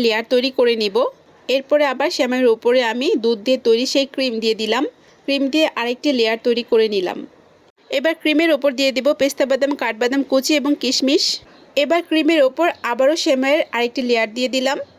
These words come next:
এবার সেমাইয়ের ওপর আবারও ক্রিমের লেয়ার দিয়ে দিব, চামচ দিয়ে সেট করে নিব।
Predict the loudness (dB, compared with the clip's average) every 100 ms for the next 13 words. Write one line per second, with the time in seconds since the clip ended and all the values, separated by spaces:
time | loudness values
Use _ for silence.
0 | -20 -20 -20 _ _ _ _ _ _ _
1 | _ _ _ _ _ _ -4 0 0 0
2 | 0 2 2 2 2 2 0 2 0 0
3 | -6 -2 0 2 0 0 -2 -2 0 0
4 | 0 -2 -4 -6 -2 -2 0 -2 0 -2
5 | -2 -4